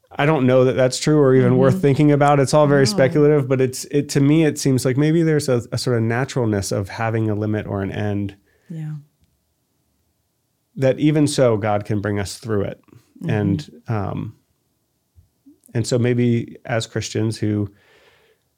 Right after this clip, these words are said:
Speaker 1: who believe that the sting of death is gone,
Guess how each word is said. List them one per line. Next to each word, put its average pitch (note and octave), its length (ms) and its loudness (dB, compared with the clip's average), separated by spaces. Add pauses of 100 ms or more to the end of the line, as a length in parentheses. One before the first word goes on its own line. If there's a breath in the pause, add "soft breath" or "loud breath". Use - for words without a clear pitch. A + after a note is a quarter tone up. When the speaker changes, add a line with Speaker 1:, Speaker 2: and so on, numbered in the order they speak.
(260)
Speaker 1:
who C3+ 140 2
believe B2+ 380 2
that A#2 200 0
the A#2+ 80 -4
sting B2 280 0
of A2 140 -2
death G2+ 260 -4
is G#2 140 -4
gone, G2+ 420 -4